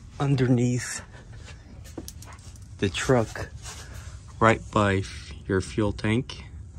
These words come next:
It is gonna be right over here.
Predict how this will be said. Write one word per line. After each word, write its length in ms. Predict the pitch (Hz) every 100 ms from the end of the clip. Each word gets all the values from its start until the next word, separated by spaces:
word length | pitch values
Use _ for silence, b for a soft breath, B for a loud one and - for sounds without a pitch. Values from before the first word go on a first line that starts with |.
| B B B B B - - -
It 100 | 104
is 160 | 101
gonna 240 | - 107 101
be 160 | 101
right 400 | 101 101 107 - -
over 200 | 117 120
here. 420 | 113 110 98 113